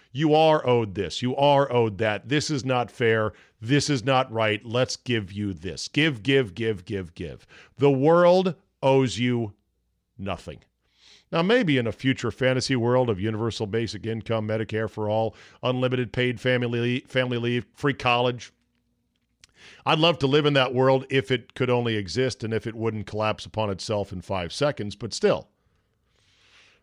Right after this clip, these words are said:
Almost every debate in sports now centers on this notion of entitlement.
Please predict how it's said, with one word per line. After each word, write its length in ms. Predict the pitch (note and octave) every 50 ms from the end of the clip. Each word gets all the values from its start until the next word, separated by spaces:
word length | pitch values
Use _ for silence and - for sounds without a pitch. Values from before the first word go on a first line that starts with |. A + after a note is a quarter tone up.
| _ -
Almost 360 | D#3 E3+ F#3+ D4 - - -
every 220 | F3+ F#3 G#3+ A3+
debate 520 | F3+ B2+ D#3 D3+ A#2 G2 D3 D3 D3+ D3 D3
in 60 | A#2+
sports 440 | G#2+ - - - C3+ C3+ C3 - -
now 180 | A#2 G#2+ G2 F#2
centers 460 | - - - D3 E3 D#3+ C#3+ A#2 F#2
on 420 | G#2+ G2 F2 E2 E2+ F2 F#2+ F#2 - _ _ _ _ _ _ _ _ _ _ _ _ _ _ _ _ -
this 260 | B2 C3+ C3 - -
notion 340 | C3+ B2 A#2+ A2 - - A2
of 120 | A2 G2+
entitlement. 540 | G#2+ A2 G#2 - D#3+ F#3 G#3+ C#3 F#2+ B1+ -